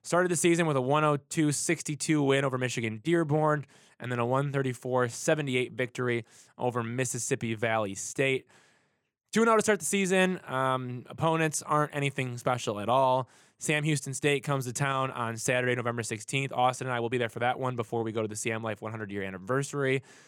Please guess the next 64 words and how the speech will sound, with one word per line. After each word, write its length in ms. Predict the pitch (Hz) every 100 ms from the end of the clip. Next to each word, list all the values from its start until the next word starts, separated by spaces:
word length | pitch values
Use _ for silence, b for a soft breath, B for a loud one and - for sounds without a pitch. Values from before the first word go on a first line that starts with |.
| b b _
We 120 | 120
have 120 | 110
that 180 | 123 123
to 80 | 123
deal 220 | 113 117
with, 220 | 120 117
which 120 | 107 107
is 80 |
why 160 | 107 104
we're 80 | 101
not 60 |
gonna 120 | 104 107
be 40 |
able 120 | 98
to 40 | 95
go 20 |
to 60 |
Ball 200 | 92 98
State. 500 | 107 - 135 131 131 - _ _ _ _ _ _ _ _
Indifferent 420 | 139 131 123 120 113
about 180 | 104
that, 240 | 117 117 98
but 80 | 110
it'll 100 | 104
be 100 | 101
a 40 |
great 200 | 107 -
time. 380 | 117 113 110 107 b b b b -
Um, 640 | 98 98 95 95 95 92 -
and 120 | 110
we'll 60 | 107
get 120 | 107
to 60 | -
cover 180 | 104
some 120 | 101 98
hoops. 340 | 90 - - _
So 280 | - 95 95 _ -
that'll 140 | 107
be 80 | 101
fun. 220 | 90 90 b b _
But 80 | 127
anyway, 160 | 120
two 160 | 107 160
P 120 | 151
M 140 | 139 131
for 80 |
that 180 | 123 127
tip-off. 480 | - 123 120 120 - -
Austin, 280 | 156 147
what 80 | 170
have 60 | 175
you 60 |
seen 160 | 156 160
from 80 | 151
the 60 |
men's 160 | 147 139
basketball 340 | 147 143 147
team 200 | 139 151
so 160 | 147 139
far? 280 | - 139 135
What 60 |
do 60 | 139
you 100 | 120
like? 340 | 123 127 120